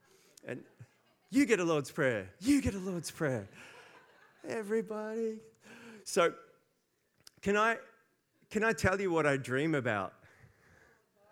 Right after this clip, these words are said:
Does it, it sounds creepy, doesn't it, when, uh, someone says, "Actually, this week, man, I can't," it was, uh, my, my, my wife often talks in her sleep.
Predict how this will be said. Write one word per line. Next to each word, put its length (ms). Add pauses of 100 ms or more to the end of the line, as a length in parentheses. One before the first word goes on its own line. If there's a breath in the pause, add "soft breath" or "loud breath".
(140)
Does 140
it, 120
it 40
sounds 260
creepy, 400
doesn't 260
it, 160
when, 240
uh, 300 (520 loud breath)
someone 300
says, 220
"Actually, 260
this 300
week, 280
man, 360 (1500 soft breath)
I 80
can't," 260 (320)
it 180
was, 280
uh, 260
my, 140 (240)
my, 140 (360)
my 140
wife 440
often 440
talks 520
in 200
her 140
sleep. 360